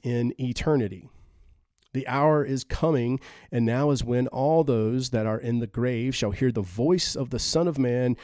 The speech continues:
and shall come forth." John five twenty-five, five twenty-five. Jesus had stood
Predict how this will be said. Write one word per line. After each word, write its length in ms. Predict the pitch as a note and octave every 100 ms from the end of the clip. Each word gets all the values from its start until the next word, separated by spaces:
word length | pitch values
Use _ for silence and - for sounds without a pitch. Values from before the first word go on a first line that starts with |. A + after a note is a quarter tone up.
| - -
and 220 | A#2+ A2
shall 260 | - A2+ A2
come 400 | - C3 C3+ B2+
forth." 400 | - C3 G2+ -
John 400 | A2+ A2+ A#2 A2+
five 300 | G#2 G#2 G2
twenty-five, 400 | A2 G#2 - A#2 _ - - F#3+ D#3+ A3
five 360 | - A2 G#2 -
twenty-five. 540 | A2+ G#2+ C#3+ C3 F#2+
Jesus 360 | A2 C3 C3+ B2+
had 140 | A#2
stood 340 | - C3+ A#2